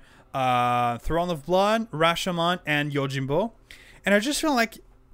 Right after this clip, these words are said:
all three of those films, like, didn't really, uh, they weren't really as good as Seven Samurai. And I don't know, I just feel like I, I keep trying to find another s-, like, samurai experience that, that I like as much as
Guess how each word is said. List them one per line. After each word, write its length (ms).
all 160
three 160
of 60
those 200
films, 300
like, 240
didn't 300
really, 440
uh, 200
they 180
weren't 260
really 240
as 300
good 360
as 440
Seven 340
Samurai. 580
And 480
I 100
don't 100
know, 60
I 100
just 200
feel 100
like 180
I, 140
I 80
keep 240
trying 260
to 100
find 560
another 580
s-, 160
like, 220
samurai 400
experience 400
that, 340
that 120
I 100
like 340
as 200
much 300
as 380